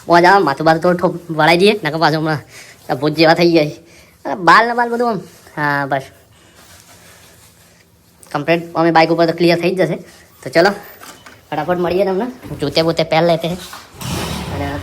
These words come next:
કન્ટિન્યુ બ્લોગની અંદર મળ્યા રહો. તો આપણો બાઇક, બાઇક પપ્પા તો નીકળે. હા પપ્પા, હા, તો પપ્પા નીકળે ધંધામાં અને હું નીકળે મોજ કરવા. તો ચલો મળીએ આગળ. આપણે મોજ મસ્તી કરવા નીકળી ગયા છીએ. તમે જુઓ, ભાઈ તમારો રેડી થઈ ગયો છે એકદમ, અને ઘરેથી હું નીકળી ગયો છું. અને બીજું એ કહેવાનું છે કે તમારો સપોર્ટ એટલો બધો છે કે ભાઈ,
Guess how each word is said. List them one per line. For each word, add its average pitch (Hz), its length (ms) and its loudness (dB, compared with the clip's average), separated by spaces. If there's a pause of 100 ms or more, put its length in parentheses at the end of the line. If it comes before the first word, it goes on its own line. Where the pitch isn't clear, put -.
કન્ટિન્યુ 170 320 -2
બ્લોગની 170 280 -2
અંદર 175 120 -2
મળ્યા 165 160 -2
રહો. 196 80 -2
તો 165 100 -6
આપણો 151 180 -6
બાઇક, 143 180 -6
બાઇક 151 200 -4
પપ્પા 151 200 2
તો 156 80 -2
નીકળે. 156 240 0
હા 202 240 0
પપ્પા, 208 120 0 (920)
હા, 147 60 -6
તો 147 240 -6
પપ્પા 170 140 -6
નીકળે 170 240 -2
ધંધામાં 165 340 0
અને 147 160 -6
હું 170 160 -2
નીકળે 175 200 -2
મોજ 160 180 -4
કરવા. 135 380 -8
તો 160 60 -8
ચલો 175 180 -6 (220)
મળીએ 160 200 -2
આગળ. - 160 -8 (720)
આપણે 190 280 2
મોજ 220 360 2
મસ્તી 226 200 -2
કરવા 240 240 2
નીકળી 233 260 2
ગયા 247 160 4
છીએ. 247 120 0
તમે 214 200 -2
જુઓ, 202 160 -2 (240)
ભાઈ 185 220 -2
તમારો 202 300 -2
રેડી 196 260 -4
થઈ 208 140 0
ગયો 202 140 -4
છે 208 120 -2
એકદમ, 208 380 -4
અને 190 100 -4 (240)
ઘરેથી 202 180 -2
હું 208 100 -4
નીકળી 208 220 -4
ગયો 214 140 -2
છું. 226 220 -4 (380)
અને - 460 0 (400)
બીજું 220 220 2
એ 247 100 4
કહેવાનું 247 400 2
છે 247 120 2
કે 254 320 0
તમારો 214 340 -2
સપોર્ટ 262 300 -2
એટલો 262 140 -6
બધો 262 200 -2
છે 277 160 -4
કે 254 60 -2
ભાઈ, 220 420 -2